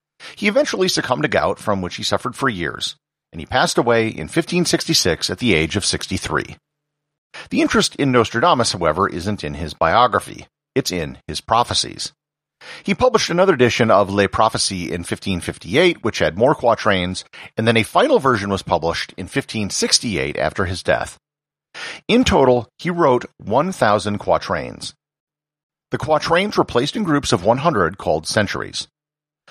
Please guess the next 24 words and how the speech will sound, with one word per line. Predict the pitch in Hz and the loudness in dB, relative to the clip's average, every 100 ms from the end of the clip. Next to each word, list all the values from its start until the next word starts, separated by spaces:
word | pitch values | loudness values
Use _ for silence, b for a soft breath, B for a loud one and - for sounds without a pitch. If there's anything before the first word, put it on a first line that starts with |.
| B B 196 | B B 0
Of | 254 | 2
the | 277 | 2
one | 185 147 135 | 4 4 4
thousand | 113 101 98 | 4 4 0
quatrains | - 101 - - 87 82 - | 0 0 0 0 0 -2 -8
he | 82 | -2
wrote, | 156 120 76 - _ _ - | 2 2 0 -8 _ _ -8
nine | 92 139 208 | 0 0 2
hundred | 160 135 | 2 4
and | 120 - | 4 4
forty-two | 113 117 - 101 90 | 0 0 0 -4 -2
have | 82 78 | -4 -2
survived. | 90 76 67 - - - _ _ _ _ _ - | 0 2 2 0 -8 -20 _ _ _ _ _ -2
Fifty-eight | 147 127 160 180 | 0 2 2 2
quatrains | - 151 - 123 127 131 | 0 2 2 2 2 -2
from | 104 90 | -2 0
the | |
century | - 135 135 120 | 2 2 2 0
number | 98 76 | 2 0
seven | - 151 156 156 - - | 2 2 4 0 -2 -2
have | 87 | 0
been | 85 | 0
lost. | 71 58 58 - - _ _ _ _ _ _ _ - | -2 -4 -4 -8 -12 _ _ _ _ _ _ _ -6
So, | - 202 185 | 2 4 2